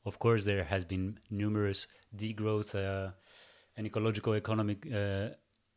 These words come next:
conferences since then. We're gonna get back to the Beyond Growth conference as well a bit later on. Uh, how about you, Jason? What was your journey in navigating these troubly waters?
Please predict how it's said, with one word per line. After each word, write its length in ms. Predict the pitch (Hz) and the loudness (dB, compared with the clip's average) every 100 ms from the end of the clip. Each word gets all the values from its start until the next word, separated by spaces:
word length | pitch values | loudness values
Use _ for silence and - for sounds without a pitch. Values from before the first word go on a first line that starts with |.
| - | -4
conferences 560 | 127 131 107 - 98 | 0 2 0 -2 -2
since 240 | - 104 90 | 0 0 0
then. 240 | 95 110 | 0 2
We're 80 | 98 95 | 2 0
gonna 140 | 92 | 0
get 200 | 92 95 | 0 -2
back 220 | 92 95 - | 0 0 0
to 120 | 101 | -6
the 300 | 90 87 87 - - | -4 -4 -6 -12 -6
Beyond 320 | 95 92 92 | -2 -2 -2
Growth 220 | 92 92 | -2 -4
conference 380 | - 95 98 92 | -2 -4 -4 -6
as 100 | 92 | -4
well 300 | 92 92 90 _ - | -2 -2 -6 _ -14
a 20 | 101 | -10
bit 180 | 95 | -8
later 300 | 95 101 - | -4 -4 -4
on. 180 | 95 120 120 - - - 107 | -4 -4 -8 -20 -20 -10 0
Uh, 340 | 98 98 98 90 _ | 2 2 0 -4 _
how 100 | - | -2
about 220 | 117 117 | 0 2
you, 120 | 113 113 | 0 0
Jason? 440 | 110 117 147 143 135 - _ - | 0 0 0 -2 -4 -18 _ -10
What 320 | 101 107 - | -4 -4 -2
was 160 | 107 | -2
your 220 | 104 101 98 | 0 0 0
journey 460 | 92 110 107 104 | 2 2 2 0
in 380 | 110 98 98 95 - _ - | -2 -2 -2 -2 -8 _ -4
navigating 640 | 101 101 101 101 101 98 | 0 0 -2 -4 -4 -6
these 200 | 95 95 | -4 -6
troubly 520 | - 104 92 95 92 | -2 -2 0 -2 -2
waters? 400 | 90 95 123 - | -2 -4 -4 -8